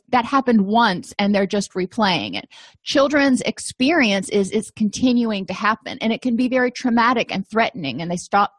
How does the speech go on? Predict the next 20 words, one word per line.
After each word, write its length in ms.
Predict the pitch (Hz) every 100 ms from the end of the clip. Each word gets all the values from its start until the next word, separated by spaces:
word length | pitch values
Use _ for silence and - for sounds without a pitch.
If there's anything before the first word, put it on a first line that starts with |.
| _
feeling 360 | 220 202 196 165
safe. 600 | - 208 165 - _ _ - - - - -
Um, 460 | 208 208 175 82 - _ -
so 240 | - 240
again, 360 | - 302 311 - - - _ _ _ -
it 120 | 254
would 180 | 226 190
be 100 | 226
traum-, 280 | - 247 226 -
traum-, 240 | - 220 - _
traumatizing 800 | - 285 349 262 302 226 240 226
to 140 | - 180
a 60 | 175
child 640 | - 269 269 208 156 175 - - _ -
to 100 | 220
see 240 | - 240
that 220 | 220 208 -
on 140 | 202
the 80 | 196
media. 480 | 190 156 131 127